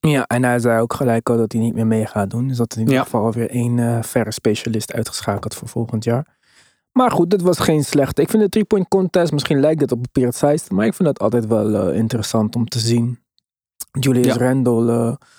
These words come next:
Speaker 1: had zo'n slechte prestatie dat zelfs zijn zoontje het niet kon aanzien. Ik weet niet of je die memes nog voorbij hebt zien komen.
Speaker 2: <laughs> Ja, heb ik gezien, ja.
Speaker 1: En, eh, nou ja,
Speaker 2: Kevin
Speaker 1: na-
Speaker 2: Huerter was ook niet best.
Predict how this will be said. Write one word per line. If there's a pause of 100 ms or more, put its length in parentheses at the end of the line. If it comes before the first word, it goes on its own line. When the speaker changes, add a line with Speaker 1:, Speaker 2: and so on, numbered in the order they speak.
(140)
Speaker 1:
had
zo'n
slechte
prestatie
dat
zelfs
zijn
zoontje
het
niet
kon
aanzien.
Ik
weet
niet
of
je
die
memes
nog
voorbij
hebt
zien
komen. (180)
Speaker 2:
<laughs>
Ja,
heb
ik
gezien,
ja. (840)
Speaker 1:
En, (160)
eh,
nou
ja,
Speaker 2:
Kevin
Speaker 1:
na-
Speaker 2:
Huerter
was
ook
niet
best.